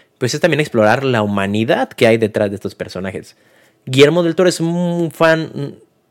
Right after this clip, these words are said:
impresionante de los monstruos, ¿no? De las criaturas, de los monstruos, de, de, de, de lo oscuro, de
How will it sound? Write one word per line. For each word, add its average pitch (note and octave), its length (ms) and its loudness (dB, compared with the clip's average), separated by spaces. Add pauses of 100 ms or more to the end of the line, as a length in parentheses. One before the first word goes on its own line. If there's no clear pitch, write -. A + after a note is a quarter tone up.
impresionante D3+ 600 0
de C#3+ 40 -2
los C3 100 -2
monstruos, B2+ 380 -4
¿no? G2+ 320 -14
De A2 80 -4
las F#2+ 120 -8
criaturas, A2+ 400 -4
de F2+ 60 -6
los F#2 140 -8
monstruos, A#2 340 -4
de, F2+ 160 -6
de, F2+ 140 -8
de, F2+ 220 -8 (320)
de - 80 -8
lo D#2 40 -8
oscuro, A2+ 400 -2
de F2+ 600 -4